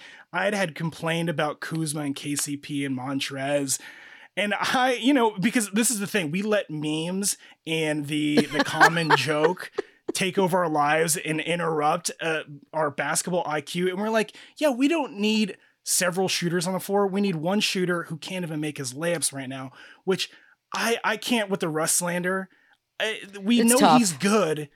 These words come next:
Speaker 1: but
Speaker 2: Right.
Speaker 1: he's not making layups. He's throwing the ball to who knows
Speaker 2: <laughs> Somebody
Speaker 1: who.
Speaker 2: else.
Speaker 1: Uh, eh, yeah, just literally into the hands of the defender. Sometimes I'm like,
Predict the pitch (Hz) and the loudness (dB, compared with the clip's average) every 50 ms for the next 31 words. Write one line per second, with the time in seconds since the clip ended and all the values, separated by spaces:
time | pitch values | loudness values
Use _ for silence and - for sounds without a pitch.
0 | _ _ - 160 190 180 165 190 196 170 208 208 208 - - 160 160 170 175 170 | _ _ 2 4 6 6 6 6 4 2 0 0 -2 -2 -4 -2 -2 -2 -2 0
1 | - 185 170 156 139 143 143 139 123 113 - - - - - - - - - - | -2 -2 -2 -2 -2 -4 -4 -4 -6 -8 -8 -4 -4 -2 -2 0 -2 -2 -4 -4
2 | 170 160 180 185 202 208 208 202 185 143 123 _ 151 147 151 156 156 160 160 151 | -2 -2 -2 0 0 0 0 0 0 -2 -4 _ -4 -2 0 0 0 0 0 -4
3 | - - - - - 131 - - - - - - _ _ _ - - - 220 233 | -6 -6 -6 -6 -6 -6 -10 -14 -18 -20 -20 -20 _ _ _ -14 -6 -2 0 2
4 | 226 220 208 180 170 165 156 151 151 - - - - - - - - 190 185 185 | 2 2 0 0 0 0 0 0 0 -2 -2 -2 -6 -10 -12 -12 -12 -8 -4 0
5 | 180 175 170 185 - 156 156 - 190 202 196 165 127 120 - - 139 196 202 - | 4 6 8 8 8 6 4 2 0 0 0 0 -2 -6 -8 -8 -8 -4 -4 -4
6 | 208 226 220 220 185 165 151 127 - 220 226 220 - - - - - - - _ | -2 0 0 0 0 0 -2 -2 -2 -2 0 -2 -2 -2 -4 -10 -14 -16 -20 _
7 | _ _ 226 262 339 370 320 262 226 202 - 196 226 220 - - 208 180 165 - | _ _ -4 -4 -2 0 0 0 0 0 -2 -4 -4 -4 -2 -4 -4 -4 -4 -6
8 | - - 190 196 196 180 - 170 147 151 139 147 - - 156 147 147 131 120 - | -6 -6 -4 -4 -4 -4 -6 -6 -8 -6 -8 -8 -8 -8 -8 -8 -8 -8 -6 -6
9 | - 269 277 285 302 294 262 269 240 226 208 202 185 165 - | -2 -2 -2 0 0 0 0 0 -2 -2 0 0 0 -2 -4